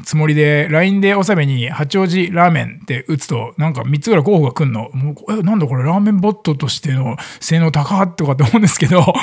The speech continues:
<laughs> まあ、よく教えてもらっていくんだけど、でもなんか一回行っていかない店結構多いよね。だから何なんだろうね。どういうところが好きで何が好きかっていうのは未だに自分でもわかんないな。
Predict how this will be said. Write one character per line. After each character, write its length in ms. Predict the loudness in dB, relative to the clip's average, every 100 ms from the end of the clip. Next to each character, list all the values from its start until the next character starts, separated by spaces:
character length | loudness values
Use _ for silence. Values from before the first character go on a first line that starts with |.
| -4
<laughs> 280 | -6 -8 0
ま 280 | 4 6 6
あ、 60 |
よ 160 | 4 2
く 160 | 2 2
教 120 | 4
え 20 |
て 60 | 4
も 80 |
ら 40 | 2
っ 40 |
て 60 | 2
い 20 |
く 100 | 2
ん 20 |
だ 80 | 2
け 60 | 2
ど、 300 | 2 0 -4 -12 -4
で 60 | -2
も 60 |
な 80 | 0
ん 40 |
か 80 | 0
一 120 | 0
回 180 | 2 0
行 40 | 2
っ 20 |
て 120 | 0
い 60 | 2
か 100 | 4
な 180 | 4
い 140 | 2 0
店 640 | -6 -6 -2 2 4 2
結 400 | 0 -6 -4 -2
構 200 | -2 0
多 80 | 0
い 40 |
よ 100 | -2
ね。 320 | -2 -4 -6 -10 _
だ 120 | -4 -2
か 80 |
ら 60 | 0
何 120 | -2
な 100 | -2
ん 60 | -2
だ 80 | -2
ろ 120 | -2
う 20 |
ね。 320 | -2 -2 -4 _ _
ど 200 | -6 -2
う 80 | 0
い 40 |
う 80 | 0
と 120 | 0
こ 80 | 0
ろ 40 | 2
が 120 | 0
好 80 | 0
き 80 |
で 80 | -2
何 160 | 0 0
が 80 | -2
好 60 |
き 100 | 0
か 60 | -2
っ 80 | 0
て 120 | -2
い 40 |
う 20 | 0
の 60 |
は 60 | 0
未 140 | 0
だ 60 | 0
に 60 |
自 120 | 0 0
分 140 | 0
で 60 | 0
も 80 |
わ 80 | 0
か 100 | 2
ん 120 | 0
な 140 | 0 -2
い 60 |
な。 760 | -2 -2 -2 -2 0 0 -2